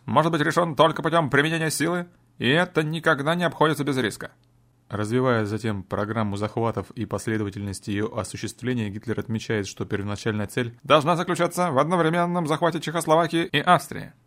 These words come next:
Итак, Редер, находясь на совещании в числе наиболее близких сановников Гитлера, мог лично убедиться, насколько изменились политические взгляды фюрера после прихода к власти по сравнению с его же взглядами, обнародованными в книге «Майн Кампф».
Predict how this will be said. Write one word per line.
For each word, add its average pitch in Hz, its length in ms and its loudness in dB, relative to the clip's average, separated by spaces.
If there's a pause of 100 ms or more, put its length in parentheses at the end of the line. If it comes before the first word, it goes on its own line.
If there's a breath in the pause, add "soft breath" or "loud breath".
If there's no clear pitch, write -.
Итак, 170 280 0
Редер, 123 320 2 (160)
находясь 117 420 0
на 113 100 -2
совещании 107 520 0
в 110 60 -6
числе 117 260 -2
наиболее 104 400 0
близких 101 420 -6
сановников 98 600 -4
Гитлера, 107 480 -4 (280 loud breath)
мог 120 240 -2
лично 131 380 -4
убедиться, 95 640 -6 (160 loud breath)
насколько 113 540 -2
изменились 113 600 -2
политические 101 580 -6
взгляды 101 340 -4
фюрера 101 480 -2 (260 loud breath)
после 107 280 -4
прихода 107 400 -2
к - 100 -16
власти 104 380 -2
по 110 120 -4
сравнению 101 600 -4
с - 120 -10
его 104 280 -2
же 101 80 -4
взглядами, 120 560 -4
обнародованными 113 840 -2
в 107 100 -10
книге 104 360 -2
«Майн 101 360 -2
Кампф». 92 320 -2